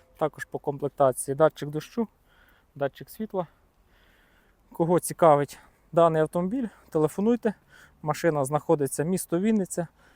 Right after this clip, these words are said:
Більш детально буде за телефоном або Telegram-канал. Посилання на Telegram в описі під цим відео. Також під відео вказана ціна, рік, детальна інформація до цього автомобіля.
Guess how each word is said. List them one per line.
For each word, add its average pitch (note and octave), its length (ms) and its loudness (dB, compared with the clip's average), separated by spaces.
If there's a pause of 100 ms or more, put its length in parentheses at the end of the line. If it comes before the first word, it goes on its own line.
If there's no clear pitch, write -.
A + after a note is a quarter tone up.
(180)
Більш D#3+ 200 2
детально D3 440 4
буде C3+ 420 -2
за E3 260 2
телефоном G#3 680 2 (480)
або D3+ 280 0
Telegram-канал. D3 920 2
Посилання D#3+ 500 4
на D3 80 -4
Telegram F3 440 4 (320)
в C#3+ 120 -2
описі F3+ 460 2 (280)
під C#3 140 -10
цим D3 200 -2
відео. B2+ 280 -2
Також - 400 0 (560)
під D3+ 180 -4
відео G3 240 -2
вказана D3 560 2
ціна, F#3 420 -2 (100)
рік, D#3+ 360 -4 (720)
детальна D#3 340 0
інформація C#3+ 560 -6
до C3 80 -12
цього C#3+ 240 -4
автомобіля. C3 560 -6